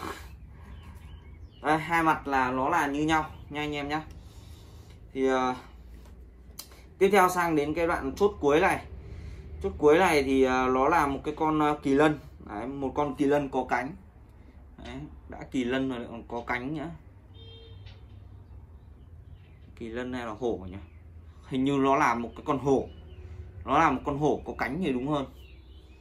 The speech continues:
Thôi, cứ tạm gọi nó là con kỳ lân có cánh đi. Đấy. Hai mặt là như nhau. Còn cái đoạn dây này thì, à, nếu mà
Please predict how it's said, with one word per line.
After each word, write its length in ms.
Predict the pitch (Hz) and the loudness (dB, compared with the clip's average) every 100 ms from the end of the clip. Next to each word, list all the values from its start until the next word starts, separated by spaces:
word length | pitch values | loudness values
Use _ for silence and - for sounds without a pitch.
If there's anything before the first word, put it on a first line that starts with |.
| - - - - - - - - - - - - - - - - - - - - - - - - - - - - - - - - - - | -20 -20 -20 -20 -20 -20 -20 -20 -20 -20 -20 -20 -20 -20 -20 -20 -20 -20 -20 -20 -20 -20 -20 -20 -20 -20 -20 -20 -20 -20 -20 -20 -18 -2
Thôi, 120 | 143 - - - | -2 -2 -12 -6
cứ 140 | 156 151 | -2 0
tạm 260 | 135 131 | 0 0
gọi 240 | 131 - 120 | -2 -2 0
nó 120 | 127 | 2
là 220 | 139 110 | 2 0
con 220 | 117 123 | -4 -8
kỳ 120 | - | 0
lân 280 | 131 131 127 | 2 2 0
có 100 | 123 | -4
cánh 280 | - 117 131 | -2 -4 -2
đi. 100 | 147 - - - - - - - - - _ - - | -4 -4 -18 -20 -20 -20 -20 -20 -20 -20 _ -20 -20
Đấy. 220 | - 113 - - - _ _ _ _ - | -14 -12 -14 -20 -20 _ _ _ _ -10
Hai 240 | 151 156 | -2 0
mặt 200 | 147 135 | 0 -2
là 80 | 135 | -2
như 200 | 143 156 | 0 2
nhau. 300 | 170 160 - - - - - - - - - - | 4 2 0 -14 -20 -20 -20 -20 -20 -20 -20 -14
Còn 220 | 123 123 | -10 -4
cái 80 | 143 | -2
đoạn 240 | 151 135 | -2 0
dây 240 | 151 156 | 6 6
này 200 | 147 131 | 6 2
thì, 140 | 123 127 | 2 2
à, 340 | 123 120 120 | 2 2 0
nếu 160 | 127 175 | -2 0
mà 220 | 214 | 0